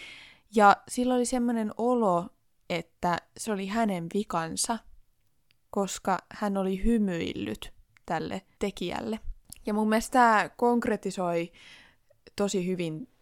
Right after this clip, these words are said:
sitä, että, että kuinka, kuinka helposti sitä jotenkin syyllistää itseään,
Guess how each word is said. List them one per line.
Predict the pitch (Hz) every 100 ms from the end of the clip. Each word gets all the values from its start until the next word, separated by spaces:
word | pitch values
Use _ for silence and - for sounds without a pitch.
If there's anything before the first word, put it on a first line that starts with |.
| _ _ -
sitä, | - - 170 165 165 190 - - _ -
että, | 190 _ - -
että | 190 - -
kuinka, | - 185 175 170 - _ _
kuinka | 196 190 185
helposti | 185 175 175 - 185
sitä | - -
jotenkin | - 214 196 196 175 - - - - _
syyllistää | - 262 277 226 - 202 180 -
itseään, | 226 220 _ - 175 165 165 175